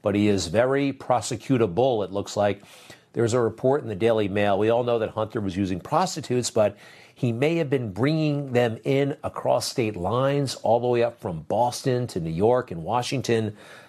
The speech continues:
That might be, arguably, sex trafficking. He's in trouble. Any deal for Joe to leave the presidency?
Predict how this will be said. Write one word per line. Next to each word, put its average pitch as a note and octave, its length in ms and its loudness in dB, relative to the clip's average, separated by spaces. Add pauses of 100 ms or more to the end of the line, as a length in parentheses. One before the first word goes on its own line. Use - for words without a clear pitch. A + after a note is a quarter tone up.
(120)
That B2 360 0 (580)
might D3+ 260 -2
be, C3+ 340 0 (120)
arguably, B2 800 0
sex - 560 -2
trafficking. G#2+ 800 -4 (480)
He's D#3 240 2
in F3 80 2
trouble. C#3 460 0 (340)
Any G3 280 0
deal D#3+ 680 0
for B2 140 -2
Joe C#3 420 0
to B2 80 -6
leave C3 300 0
the C3 80 -2
presidency? D3 920 -2